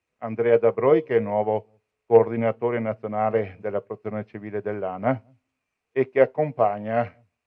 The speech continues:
non ultimo, ma proprio perché siamo in casa gli alpini, il nostro capo della grande famiglia alpina, il presidente nazionale Sebastiano Favero. Le ragioni quindi sono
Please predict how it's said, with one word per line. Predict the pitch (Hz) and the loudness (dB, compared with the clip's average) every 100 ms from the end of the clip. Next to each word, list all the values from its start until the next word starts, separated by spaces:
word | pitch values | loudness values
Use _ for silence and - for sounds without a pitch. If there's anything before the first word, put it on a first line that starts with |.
| _ _ | _ _
non | - 117 117 | -8 -4 -2
ultimo, | 117 131 127 120 123 117 110 | -4 -6 -8 -4 2 2 0
ma | 107 113 107 | -6 -4 -4
proprio | - 117 120 117 | 0 2 2 -2
perché | 104 101 113 | -8 -8 -10
siamo | - 110 110 | -8 -8 -6
in | 117 | -8
casa | - 107 104 | -2 -2 0
gli | 113 | -2
alpini, | 110 - 107 104 107 104 _ _ _ | -4 -6 -14 -10 -10 -12 _ _ _
il | - | -10
nostro | 117 117 117 120 117 113 - | 0 2 2 4 6 6 2
capo | - 117 113 - 123 | 4 4 2 -2 0
della | 113 104 92 95 | 0 0 -6 -2
grande | 113 117 117 | 0 2 0
famiglia | - 107 104 107 117 | 0 -4 -8 4 10
alpina, | 117 - 95 98 95 - _ _ | 10 8 2 -10 -12 -14 _ _
il | 120 113 | -10 -6
presidente | - 117 120 113 113 113 | -2 -2 0 0 2 0
nazionale | 107 101 110 101 104 104 | 0 -4 -4 -2 -4 -4
Sebastiano | - 104 98 - 98 95 | -8 -12 -12 -10 -12 -12
Favero. | - 95 90 90 85 _ _ _ _ _ _ _ _ - | -12 -12 -12 -14 -16 _ _ _ _ _ _ _ _ -2
Le | 123 | 6
ragioni | 135 135 156 156 151 110 - _ | 6 10 12 12 8 2 -6 _
quindi | - 135 139 131 | -8 -4 -2 -2
sono | 110 - 135 135 127 110 _ | -2 0 2 4 4 2 _